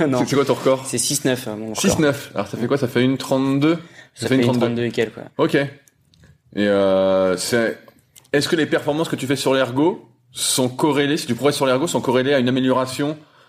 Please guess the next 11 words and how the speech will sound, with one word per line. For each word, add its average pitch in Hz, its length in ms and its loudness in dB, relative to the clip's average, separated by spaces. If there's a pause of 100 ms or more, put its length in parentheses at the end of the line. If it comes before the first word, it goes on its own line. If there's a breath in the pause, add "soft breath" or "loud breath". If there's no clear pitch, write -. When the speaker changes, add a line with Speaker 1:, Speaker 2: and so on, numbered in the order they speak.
(140 soft breath)
Speaker 2:
sur 131 220 0
l'eau ? - 280 0 (760 loud breath)
Speaker 1:
Alors, 131 180 0
pour 139 200 0
moi, 143 200 2
non. 151 200 0 (280)
Speaker 2:
Ah, 113 100 2
merde. 120 260 2 (180)
<laughs> - 160 0
Speaker 1:
Alors, 165 280 4
pour... 160 300 0